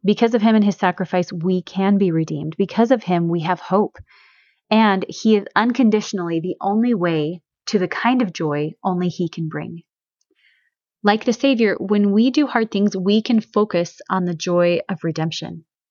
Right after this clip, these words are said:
When there is tragedy in our life, we can cling to the truth that the Savior, who is our joy, paid for that. One day God will, as it says in Revelations twenty-one four, wipe away all tears from their eyes, and there shall be no more death,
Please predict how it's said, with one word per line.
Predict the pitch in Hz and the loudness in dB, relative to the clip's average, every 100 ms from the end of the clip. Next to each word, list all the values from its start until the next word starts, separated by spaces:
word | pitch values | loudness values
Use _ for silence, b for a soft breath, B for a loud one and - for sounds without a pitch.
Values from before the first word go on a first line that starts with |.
| _ _ _ _ _ - | _ _ _ _ _ -4
When | 214 208 | 2 4
there | 214 226 | 6 4
is | 247 - | 2 -2
tragedy | - 196 202 202 220 | 0 0 0 2 2
in | |
our | 202 185 | 2 2
life, | 170 175 208 | 2 0 0
we | 208 202 | 0 2
can | 214 196 | 2 0
cling | - 233 214 | 0 4 4
to | 202 | 2
the | 180 175 | -2 -4
truth | - 214 185 - | -2 0 0 -4
that | - | -8
the | 170 | -8
Savior, | - 214 247 151 151 175 _ _ - | -2 -2 0 0 -2 -4 _ _ -4
who | 196 | -2
is | 180 | 0
our | - 190 | 0 0
joy, | 170 196 180 160 | 2 2 2 0
paid | 160 196 196 | -2 -4 -4
for | 160 | -6
that. | 160 - - - _ _ _ _ _ | -8 -10 -12 -20 _ _ _ _ _
One | 185 190 226 | 0 4 4
day | 220 214 | 4 4
God | 190 185 | 2 2
will, | 185 175 196 233 - | 2 2 2 0 -4
as | 185 | -4
it | 135 | -4
says | - 185 170 | -2 -2 -2
in | 170 | -2
Revelations | 170 170 175 175 185 | -2 -2 -4 -2 -6
twenty-one | - 180 175 170 165 | -6 -4 -2 -2 -4
four, | - 175 196 226 B B B B _ - | -2 0 2 -2 B B B B _ -2
wipe | 175 208 226 | 0 2 2
away | 196 175 - | 2 2 0
all | 185 185 | 0 0
tears | 196 - 170 170 | 0 -2 -4 -4
from | - 170 | -2 -2
their | 165 - | 0 0
eyes, | 160 160 170 | -2 -2 -4
and | - 180 | -2 0
there | 170 | 0
shall | 190 | -2
be | 175 | 0
no | 175 170 | 2 2
more | 180 190 | 0 0
death, | 165 190 214 | 2 2 0